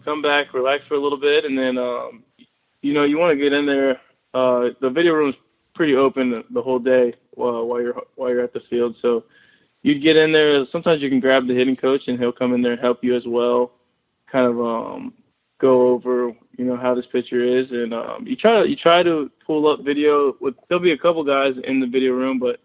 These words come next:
you'll ask them to pull up, um, hitters. Li-, if you haven't faced a pitcher, you wanna see how that pitcher pitches other players that are like you, similar to you. So I would have some, I would look up an athletic, you know, top of the order or a fast guy, I would say,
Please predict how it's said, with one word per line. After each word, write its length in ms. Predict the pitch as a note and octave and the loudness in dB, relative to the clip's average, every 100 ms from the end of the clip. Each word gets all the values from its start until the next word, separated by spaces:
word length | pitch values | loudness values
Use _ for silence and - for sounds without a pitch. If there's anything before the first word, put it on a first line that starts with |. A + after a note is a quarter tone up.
| _ _ _ _ | _ _ _ _
you'll 140 | - C#3+ | 0 2
ask 220 | D3 D#3 | 2 -2
them 120 | F3+ | -4
to 80 | D#3 | -10
pull 300 | - D#3+ D#3+ | -6 -2 2
up, 320 | D#3 C#3+ - | 2 0 -4
um, 360 | C3 B2+ A#2+ B2 _ | -2 -2 -4 -10 _
hitters. 440 | - E3 E3 D#3 C#3 | -6 -4 -2 -4 -6
Li-, 200 | C3+ C#3 | -6 -4
if 120 | D#3 C#3+ | -4 -4
you 120 | D3+ | 0
haven't 260 | E3 D#3+ C#3 | 0 -2 0
faced 220 | F#3 F#3+ | -2 -2
a 40 | |
pitcher, 300 | C3 C#3+ - | -4 -4 -2
you 180 | C#3 C#3+ | -4 -2
wanna 360 | D#3 D3+ C3+ B2+ - | 0 2 2 0 -2
see 320 | D3+ C#3+ C3+ _ - _ _ _ _ _ _ - | -4 -4 -4 _ -20 _ _ _ _ _ _ -6
how 220 | D#3 D#3 | 0 2
that 240 | D#3 C#3 | 2 0
pitcher 220 | D3+ C#3 | -8 -10
pitches 460 | C3+ D3+ C#3 C#3+ C3 - _ _ _ _ _ _ - | -8 -8 -6 -6 -6 -10 _ _ _ _ _ _ -2
other 280 | D3 C#3+ C3+ | 0 2 0
players 380 | - C#3+ C3+ B2+ | 0 0 0 2
that 120 | C3 | 0
are 100 | B2+ | 2
like 280 | C3 C3+ A#2+ | 2 0 -2
you, 320 | C3+ C#3 A#2 - _ - | -2 0 -2 -6 _ -8
similar 240 | C3+ C3 | -4 -4
to 140 | - | -4
you. 140 | C3+ B2+ | -4 -4
So 100 | - | 0
I 120 | C3 C3+ | 2 4
would 160 | C3+ | 2
have 200 | B2+ C3 - | 2 0 0
some, 160 | C3+ A#2+ _ _ - | -6 -6 _ _ 0
I 80 | C#3 | 0
would 120 | C3+ | 0
look 220 | C#3 C3+ | -4 -4
up 180 | C3+ B2 | -4 -4
an 120 | A#2+ | -8
athletic, 680 | C3+ C3 - C3+ C3 C3 B2+ - | -4 -6 -4 -2 0 -2 -4 -8
you 80 | |
know, 480 | B2 B2+ B2 B2 A#2+ _ _ _ - _ _ - | -6 -4 -2 -4 -8 _ _ _ -20 _ _ -4
top 180 | C#3+ C#3+ | -2 -2
of 60 | |
the 80 | D3 | 0
order 440 | D3 C#3+ C#3+ C#3 B2+ | 0 2 2 2 0
or 200 | C#3 C3 | 0 -2
a 40 | |
fast 340 | - D3 C#3+ - | -2 -2 -2 -4
guy, 180 | B2+ | -4
I 60 | B2 | -4
would 180 | B2 - | -8 -6
say, 300 | B2+ B2+ | -4 -4